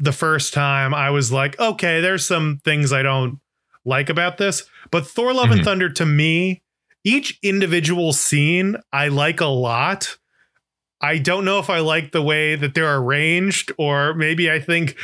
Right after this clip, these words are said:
Speaker 1: some other scenes could have been added in between. But as far
Speaker 2: Sure.
Speaker 1: as rewatching it, it's a great rewatch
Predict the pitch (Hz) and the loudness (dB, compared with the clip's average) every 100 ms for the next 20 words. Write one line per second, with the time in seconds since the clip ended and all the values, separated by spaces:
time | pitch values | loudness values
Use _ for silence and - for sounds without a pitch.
0 | - - 165 151 170 - 180 185 190 160 | -6 -2 0 2 0 0 0 0 -2 -2
1 | 156 151 151 147 156 160 160 147 139 165 | -2 -2 0 0 0 0 0 0 0 0
2 | 151 160 196 208 - - - _ - 185 | 2 2 0 -4 -14 -20 -20 _ -2 -2
3 | 180 - 247 202 185 240 202 190 247 277 | 2 2 2 0 0 2 2 0 0 0
4 | 208 185 190 202 262 233 233 247 233 285 | 0 0 -2 -2 -2 0 0 0 0 0
5 | 262 214 208 - | 0 0 -2 -10